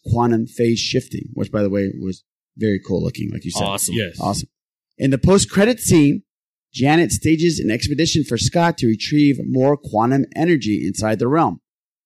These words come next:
Speaker 1: Unfortunately, the expedition, expedition takes place at the exact moment that our boy Thanos erases half of life in the universe, including Janet,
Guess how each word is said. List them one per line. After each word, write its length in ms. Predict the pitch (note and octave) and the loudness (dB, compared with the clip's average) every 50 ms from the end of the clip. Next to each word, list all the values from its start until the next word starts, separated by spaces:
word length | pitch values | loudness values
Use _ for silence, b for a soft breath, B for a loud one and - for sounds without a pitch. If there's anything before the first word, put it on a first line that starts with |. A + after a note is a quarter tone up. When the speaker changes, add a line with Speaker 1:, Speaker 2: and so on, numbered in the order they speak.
| _ | _
Speaker 1:
Unfortunately, 720 | - A#2 A#2 - - D#3+ F#3+ G#3 G3+ - D#3+ C3 B2+ C3 C3 | -8 -8 -8 -4 0 2 2 2 2 2 2 2 4 2 2
the 120 | A#2+ A#2 | 2 0
expedition, 460 | G#2+ A#2 - - A#2+ A2 C3+ C3+ B2 - - - | -2 -2 -2 -4 -2 0 2 0 0 -2 -4 -8
expedition 720 | - B2 - - A#2+ - - C#3 D3+ C#3+ - D3+ C3 B2 - _ _ _ - | -8 -6 -6 -6 -8 -6 -2 -2 0 2 2 2 2 0 -2 _ _ _ -2
takes 260 | - D3 D3+ - - | -2 0 0 0 -2
place 400 | - - - D#3 D3+ D3 C#3 - - | -2 -2 0 2 2 2 0 -2 -4
at 120 | - - - | -8 -6 -4
the 60 | A2 | -4
exact 360 | G2+ F#2+ - A2+ C#3 C#3+ - - | -4 -4 -4 -4 -2 -2 -2 0
moment 400 | E3+ F3+ F#3 E3+ C#3+ B2 - - _ _ _ _ _ _ _ _ | 0 2 2 4 2 0 0 -4 _ _ _ _ _ _ _ _
that 240 | - A#2+ B2 - - | 0 0 0 2 2
our 160 | A#2+ C3+ C#3+ | 2 2 2
boy 440 | C#3 C3+ F3 F#3+ F#3 E3+ D#3+ E3 D#3+ - | 2 2 2 2 4 2 2 0 -4 -8
Thanos 600 | - - E3+ F3+ F3 D#3 B2+ A#2+ C3 C#3+ - - _ _ _ _ _ _ _ _ - - - _ _ _ _ _ _ _ _ _ _ _ _ - | -4 0 2 4 4 4 4 4 2 0 -2 -8 _ _ _ _ _ _ _ _ -12 -12 -12 _ _ _ _ _ _ _ _ _ _ _ _ -10
erases 540 | A#2+ A#2+ A#2+ C3+ D#3 D#3+ - - C#3+ A#2+ | -8 -2 0 2 2 2 2 0 0 0
half 380 | - - G#2+ B2+ C#3+ D3 C#3 - | 0 0 2 2 2 2 2 0
of 140 | C#3+ A#2+ G#2 | -4 -4 -2
life 380 | A2+ A2 B2 B2 B2 A#2+ - | 0 2 2 2 2 0 -2
in 120 | - - G#2 | -4 -4 -2
the 80 | G#2+ | 0
universe, 520 | A2 A2+ A#2 A2+ G#2 E2 D#2 A#1+ - - - _ _ _ _ _ _ _ _ | 2 2 2 2 0 -2 -6 -10 -10 -14 -16 _ _ _ _ _ _ _ _
including 720 | - A2 A2 - - - - E3+ G3 G#3 F#3+ F3+ E3+ D3+ B2 | -8 -8 -8 -8 -10 -4 0 2 2 4 4 4 2 2 0
Janet, 480 | A2+ A#2+ B2+ C3 C#3 C#3+ D3 - - | 0 0 0 2 4 4 2 2 0